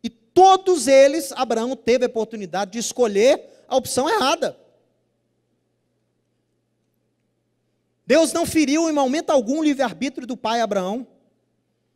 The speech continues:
Ele tinha opção de negar, ele tinha opção de não entregar o seu filho. Ele tinha opção de se voltar contra Deus. Pense comigo,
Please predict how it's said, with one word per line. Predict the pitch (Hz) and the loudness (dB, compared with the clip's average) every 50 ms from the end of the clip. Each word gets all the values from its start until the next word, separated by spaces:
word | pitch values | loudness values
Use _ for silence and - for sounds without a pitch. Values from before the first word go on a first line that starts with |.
| _ _ _ _ _ _ _ _ - | _ _ _ _ _ _ _ _ -2
Ele | 208 269 339 359 | -2 0 0 0
tinha | 359 - 359 440 440 494 | -2 -2 -2 0 2 2
opção | 480 480 - - - 285 339 359 302 | 2 0 -2 -4 -2 -2 -2 -2 -4
de | 220 240 | -4 -4
negar, | 233 214 196 247 269 | -4 -4 -4 -4 -4
ele | 269 | -4
tinha | - - 359 381 | -2 -2 -2 -2
opção | 359 - - 311 311 320 | -2 -4 -2 -2 -2 -2
de | 294 302 | -2 -4
não | 285 302 | -4 -4
entregar | 294 - 277 254 233 233 233 | -2 -2 -2 -2 0 -2 -2
o | 240 | -4
seu | 240 - 214 | -4 -6 -8
filho. | - - 240 277 359 320 302 180 _ _ _ _ _ _ _ _ _ _ _ _ _ _ _ _ _ _ _ _ _ _ _ _ _ _ _ _ _ _ _ _ _ _ _ _ _ _ _ _ _ _ _ _ _ _ _ _ _ _ _ _ _ | -8 -6 -8 -6 -6 -6 -8 -12 _ _ _ _ _ _ _ _ _ _ _ _ _ _ _ _ _ _ _ _ _ _ _ _ _ _ _ _ _ _ _ _ _ _ _ _ _ _ _ _ _ _ _ _ _ _ _ _ _ _ _ _ _
Ele | - 294 311 302 | 0 0 0 0
tinha | - - 370 392 | 0 -2 -2 -2
opção | 381 392 - - 330 349 | -2 -2 0 -2 -2 0
de | 339 | -2
se | - 320 | -4 0
voltar | 285 320 294 269 - 302 294 | 2 4 2 2 2 -2 -4
contra | 285 - 269 262 269 247 226 | -4 -4 -6 -6 -6 -6 -4
Deus. | 185 226 262 285 285 - | 0 2 2 2 2 -2
Pense | - - 302 339 - - - | -6 -4 -4 -2 -4 -4 -6
comigo, | - 262 240 233 226 196 143 123 - | -6 -4 -2 -2 -4 -4 -6 -10 -20